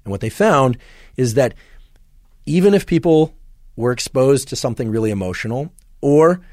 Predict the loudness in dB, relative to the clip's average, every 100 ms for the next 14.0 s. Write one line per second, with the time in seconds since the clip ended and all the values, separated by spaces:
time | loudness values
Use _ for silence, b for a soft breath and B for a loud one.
0 | b b b b -20 -20 -20 -20 -18 -6
1 | -2 0 0 0 2 2 2 0 0 0
2 | 0 -2 -4 -4 -6 -6 -6 -6 -6 -6
3 | -6 -6 -8 -10 -4 2 2 2 -2 -4
4 | -8 -10 -10 -10 -10 -12 -12 -12 -10 -10
5 | -2 2 2 4 2 2 0 -6 -6 0
6 | 2 4 4 4 2 0 -2 -4 -6 -6
7 | -8 -10 -12 -10 -8 -6 -6 -8 -12 b
8 | b b b b b b -8 -4 -4 0
9 | 2 4 2 0 -2 2 4 4 0 -8
10 | -12 -14 -16 -18 -20 _ _ -20 -20 _
11 | -2 -2 -2 -12 -8 -8 -4 2 2 2
12 | 0 -4 -2 -2 -6 -4 -2 0 -2 -4
13 | -6 -6 -8 -10 -12 -12 -14 -4 -2 -4